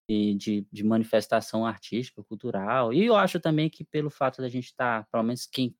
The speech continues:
tá cumprindo o isolamento do jeito que tem que ser feito, né, eu acho que vai, vai ressignificar até o que que fazia antes, né? Por exemplo, eu acho que um show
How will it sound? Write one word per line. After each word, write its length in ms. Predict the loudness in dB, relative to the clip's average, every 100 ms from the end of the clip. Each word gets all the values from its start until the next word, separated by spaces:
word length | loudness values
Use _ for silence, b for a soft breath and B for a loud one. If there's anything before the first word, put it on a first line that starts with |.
| -6
tá 120 | -4
cumprindo 420 | -4 -8 -4 -2
o 20 |
isolamento 640 | 0 0 0 0 -4 -6 -8
do 60 |
jeito 160 | -8 -8
que 60 | -8
tem 80 |
que 80 | -10
ser 120 | -12
feito, 340 | -4 -2 -2 -2
né, 200 | -4 -6 _ _ _
eu 140 | 2 4
acho 180 | 2 0
que 80 |
vai, 160 | -2 -2 -4 _
vai 200 | -4 -4 -6 _
ressignificar 800 | 0 2 4 2 2 -2 2 2
até 240 | 2 2
o 80 | 0
que 140 | 0 -6
que 140 | -4
fazia 340 | -2 0 0 0
antes, 320 | 0 -2 -4
né? 80 | -8
Por 160 | -6
exemplo, 280 | -6 -6 -4
eu 60 | -6
acho 180 | -6 -8
que 80 | -10
um 100 | -10
show 560 | -10 0 2 2 -2